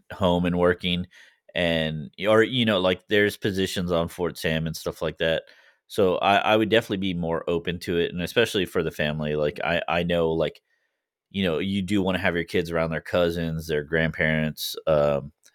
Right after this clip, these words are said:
and for, you know, for me, they, the great-grandparents are still around. Uh, but yeah, early on, I was, I was all about getting out of what, the area. Like, I wanted to get away. I was,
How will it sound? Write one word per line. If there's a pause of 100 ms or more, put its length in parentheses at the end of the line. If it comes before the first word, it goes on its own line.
and
for,
you
know,
for
me,
they,
the
great-grandparents
are
still
around. (500)
Uh,
but
yeah,
early
on,
I
was,
I
was
all
about
getting (100)
out (200)
of (100)
what,
the
area.
Like,
I
wanted
to
get
away.
I
was,